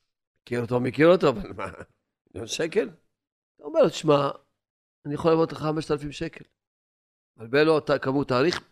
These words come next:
תאריך על השנייה, מחזיר לו את חמשת אלפים שקל. עוד פעם אומר, "תשמע, תלווה לי מיליון שקל." הוא אומר, "תשמע, אני יכול לתת לך עשרים אלף שקל." טוב, מלווה לו עשרים אלף שקל, תאריך על השנייה,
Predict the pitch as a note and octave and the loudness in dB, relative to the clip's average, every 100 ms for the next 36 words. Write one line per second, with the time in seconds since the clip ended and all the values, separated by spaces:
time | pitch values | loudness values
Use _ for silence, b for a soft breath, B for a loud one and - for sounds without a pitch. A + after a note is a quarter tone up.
0 | _ - D#3 E3+ G#3 - - F#3 F3+ - | _ -2 0 6 6 4 -2 0 0 -2
1 | F#3+ A3 A#3 - B2 A#2+ D3+ C3 B2+ B2 | 4 6 6 0 -8 -8 -10 -10 -12 -14
2 | _ A#2+ B2 _ - _ _ _ _ _ | _ -20 _ _ -20 _ _ _ _ _
3 | _ _ _ _ _ _ - A#3 G3+ F3 | _ _ _ _ _ _ -10 2 4 6
4 | D#3 - D3 F3+ D#4+ A4 E3+ C3 A#2+ A#2+ | 2 0 -2 2 2 2 2 -2 -4 -10
5 | - C#3 A#2 _ - _ _ _ _ _ | -12 -18 -20 _ -20 _ _ _ _ _
6 | _ _ _ _ - G#3+ D3 D3 - C#3 | _ _ _ _ -4 2 2 0 -2 -2
7 | - C#3 B2+ - A#2+ _ _ _ _ _ | -2 -2 -4 -8 -18 _ _ _ _ _
8 | - - D4 C#3+ D3+ C#3 C#3 C3 A2 - | -18 -18 -16 -4 -4 -2 -4 -4 -6 -12
9 | C#3+ - C#3+ F#3+ G3 - _ _ _ E4 | -12 -4 2 4 2 -2 _ _ _ -4
10 | - - G#3+ C4+ | -4 -4 -2 -2